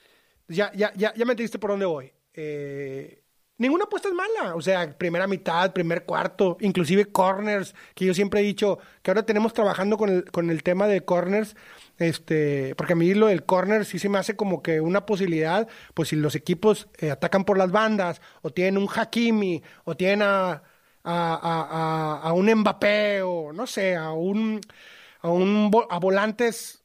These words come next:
eh, que vayan siempre a línea de fondo, pues los corners es una opción. O sea, sí hay pero como que tarjetas, bueno, también tarjetas y el equipo pega mucho, este,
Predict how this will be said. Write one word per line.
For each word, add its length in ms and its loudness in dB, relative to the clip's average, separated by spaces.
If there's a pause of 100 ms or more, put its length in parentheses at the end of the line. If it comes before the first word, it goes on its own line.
eh, 240 -12
que 140 0
vayan 320 0
siempre 280 -2
a 40 2
línea 260 0
de 60 0
fondo, 520 0 (280)
pues 160 -4
los 160 -2
corners 340 0
es 80 -6
una 100 -4
opción. 380 -4 (480)
O 100 -14
sea, 160 -8
sí 180 -2
hay 420 -2 (400)
pero 200 -4
como 200 -4
que 120 -4
tarjetas, 800 0
bueno, 200 0
también 200 0
tarjetas 500 -2
y 40 -2
el 60 -2
equipo 320 -6
pega 220 -2
mucho, 680 2 (520)
este, 800 -4